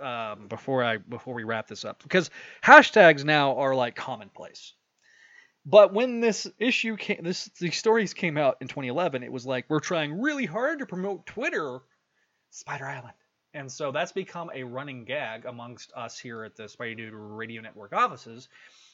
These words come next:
especially because Josh doesn't know how not to beat something into the ground. So, with that being said,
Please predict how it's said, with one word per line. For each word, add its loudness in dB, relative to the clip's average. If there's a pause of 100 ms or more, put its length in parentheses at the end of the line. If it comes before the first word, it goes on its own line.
(100)
especially -2
because -6
Josh -4
doesn't -10
know -10
how -12
not -12
to -18
beat -12
something -14
into -18
the -20
ground. -4 (680)
So, 0 (1120)
with -6
that -4
being -12
said, -2